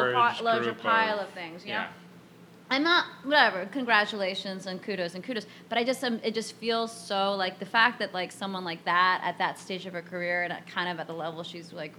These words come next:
Speaker 2: working
Speaker 1: Yeah.
Speaker 2: within is at that level already,
Speaker 1: Yeah.
Speaker 2: just kinda sh-, for me is, like, a bit super underwhelming for, like, the, the whole landscape of,
Speaker 1: Yeah.
Speaker 2: like, you know, institution and I don't know, what, all the conversation, I don't know. I don't know what I want.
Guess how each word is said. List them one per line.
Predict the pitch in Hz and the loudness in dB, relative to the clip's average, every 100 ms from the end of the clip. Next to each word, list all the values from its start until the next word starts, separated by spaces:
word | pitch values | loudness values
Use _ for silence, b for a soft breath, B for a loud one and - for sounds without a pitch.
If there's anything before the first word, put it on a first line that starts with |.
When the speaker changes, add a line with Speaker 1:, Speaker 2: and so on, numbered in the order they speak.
| - | -10
Speaker 2:
working | 175 139 | -6 -2
Speaker 1:
Yeah. | 240 | -2
Speaker 2:
within | 240 277 285 | -2 -2 0
is | 285 190 - | -2 -6 -6
at | 156 156 190 | -4 -4 -2
that | 165 | -4
level | 175 170 190 | -2 -4 -2
already, | 160 165 160 170 214 285 294 - | -4 -4 -4 -4 -2 -4 -6 -10
Speaker 1:
Yeah. | 143 131 120 | -8 -8 -6
Speaker 2:
just | 220 - | -8 -4
kinda | 262 269 254 | 0 2 2
sh-, | - - - | -4 -10 -8
for | 208 | -6
me | 202 214 214 | -4 -4 -4
is, | 185 170 | -6 -4
like, | 170 165 - | -4 -4 -8
a | |
bit | 160 190 208 - - - - - | -12 -6 -6 -6 -12 -20 -20 -20
super | - 233 220 190 | -8 -6 -6 -6
underwhelming | 185 170 165 175 175 170 160 | -8 -6 -6 -4 -4 -6 -8
for, | 165 165 | -8 -8
like, | 160 165 - | -8 -10 -14
the, | 175 - | -16 -10
the | 190 | -8
whole | 185 202 185 175 - - | -6 -4 -2 -4 -10 -14
landscape | 170 175 185 - - 151 113 - | -12 -10 -10 -12 -14 -14 -14 -14
of, | 165 | -12
Speaker 1:
Yeah. | 143 135 | -8 -6
Speaker 2:
like, | 113 110 - - - - - | -8 -10 -18 -20 -20 -20 -14
you | 202 | -10
know, | 196 | -8
institution | 202 190 185 - 170 - 170 170 165 | -8 -10 -10 -10 -10 -8 -8 -6 -8
and | - 160 160 160 - | -10 -12 -10 -12 -10
I | 180 | -8
don't | 175 | -8
know, | 147 | -10
what, | 143 - - | -14 -12 -2
all | 208 202 | 0 0
the | |
conversation, | 196 165 139 170 185 180 185 - | -2 -8 -8 -10 -12 -10 -12 -10
I | 160 202 | -6 -6
don't | 170 | -8
know. | 156 160 B - | -10 -14 B -4
I | 440 | -2
don't | 480 | 0
know | 247 196 | -2 -2
what | 185 | -2
I | 175 | -2
want. | 175 175 170 | -4 -6 -6